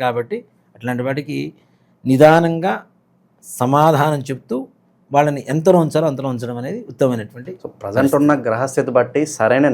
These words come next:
Speaker 2: నిర్ణయాలు తీసుకోగలుగుతారు వీళ్ళు, ఆ స్థా-, ఆ, అది ఉంటుందంట.
Speaker 1: నిర్ణయంలో ఏమాత్రం కూడా సంశయం లేదు, తీసుకోగలుగుతారు. స్థితప్రజ్ఞత ఎక్కువ వీళ్ళకి. ఏది సంతోషం వచ్చినా పెద్దగా వచ్చ-, ఇది పడరు, బాధ వచ్చినా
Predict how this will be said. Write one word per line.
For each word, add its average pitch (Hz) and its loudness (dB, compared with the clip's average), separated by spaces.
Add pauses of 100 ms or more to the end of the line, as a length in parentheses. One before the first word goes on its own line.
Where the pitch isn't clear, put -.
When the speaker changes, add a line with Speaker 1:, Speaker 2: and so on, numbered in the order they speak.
Speaker 2:
నిర్ణయాలు 131 4
తీసుకోగలుగుతారు 117 2
వీళ్ళు, 104 -4
ఆ - -4
స్థా-, 104 -4 (100)
ఆ, - -4 (540)
అది 113 -4
ఉంటుందంట. 113 -8 (260)
Speaker 1:
నిర్ణయంలో 202 4 (140)
ఏమాత్రం 175 2
కూడా 180 -2
సంశయం 135 -8
లేదు, - -18 (420)
తీసుకోగలుగుతారు. 143 0 (220)
స్థితప్రజ్ఞత 175 -2
ఎక్కువ 151 2
వీళ్ళకి. 113 -6 (260)
ఏది 151 2 (100)
సంతోషం 147 0
వచ్చినా 151 -4
పెద్దగా 131 2
వచ్చ-, 139 -4 (280)
ఇది 147 0
పడరు, 175 4 (180)
బాధ 147 6
వచ్చినా 156 -2